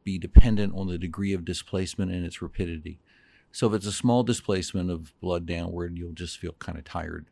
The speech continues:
If it's more, you'll feel like you can't think, can't focus, can't concentrate.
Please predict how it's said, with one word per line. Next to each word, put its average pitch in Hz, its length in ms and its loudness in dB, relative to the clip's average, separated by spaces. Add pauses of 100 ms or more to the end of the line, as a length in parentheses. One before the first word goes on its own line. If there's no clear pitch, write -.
(400)
If 95 140 -6
it's - 200 -6
more, 101 720 2
you'll 104 300 -4
feel 95 420 -4
like 85 300 -8
you 87 100 -8
can't 82 420 -10
think, 95 440 -4
can't - 360 -10
focus, 90 640 -8
can't - 300 -14
concentrate. 90 720 -8